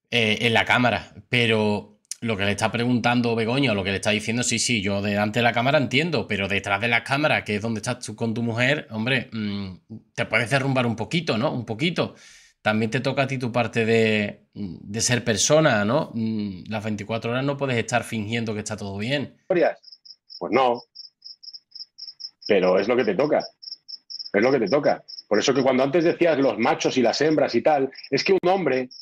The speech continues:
Speaker 2: un macho, tiene los cojones para muchas cosas. Para muchas cosas. Y una hembra y una mujer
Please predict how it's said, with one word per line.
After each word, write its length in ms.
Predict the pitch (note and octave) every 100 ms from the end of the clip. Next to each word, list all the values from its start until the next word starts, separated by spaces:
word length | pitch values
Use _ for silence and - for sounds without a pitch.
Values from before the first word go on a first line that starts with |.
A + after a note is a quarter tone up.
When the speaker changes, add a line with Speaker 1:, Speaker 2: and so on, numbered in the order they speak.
| _ - -
Speaker 2:
un 160 | D#3
macho, 440 | D#3 F#3+ - A#2 A2 - _ - - - - - -
tiene 200 | D3+ F3
los 120 | F3+ - _
cojones 460 | F3+ D3+ D3 - - -
para 180 | A2 G#2+
muchas 280 | B2+ C#3+ -
cosas. 480 | B2 - D#2 - _ - _ - _ - - - - _
Para 180 | B2 A2
muchas 300 | B2 C3 G2+
cosas. 500 | A2 F#2 D#2 - - _ - _ - _ - _ -
Y 100 | G#3+
una 220 | D3 F3+
hembra 360 | G#3+ G#3 D#3 D3+
y 100 | B2
una 120 | D3 F#3
mujer 540 | A3 G3 E3 B2+